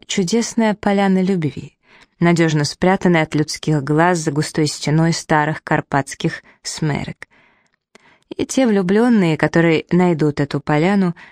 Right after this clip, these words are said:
и обменяются на ней крепким поцелуем, будут жить долго и счастливо. Она искренне поверила в эту легенду и смешно захлопала в ладоши.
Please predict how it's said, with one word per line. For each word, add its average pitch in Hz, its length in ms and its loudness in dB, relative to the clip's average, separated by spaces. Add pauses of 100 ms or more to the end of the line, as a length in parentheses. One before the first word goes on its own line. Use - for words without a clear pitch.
(120)
и - 80 -4
обменяются 156 580 0
на 147 100 2
ней 143 140 0
крепким 147 480 -4
поцелуем, 160 640 0 (300)
будут 196 300 0
жить 156 160 0
долго 151 360 0
и 127 40 -2
счастливо. - 600 -8 (1300)
Она 233 160 4
искренне 214 400 0
поверила 214 480 2
в 143 40 -2
эту 143 200 -2
легенду 165 540 0
и 156 40 0
смешно 160 420 -2
захлопала 143 580 -2
в - 20 -2
ладоши. - 600 -6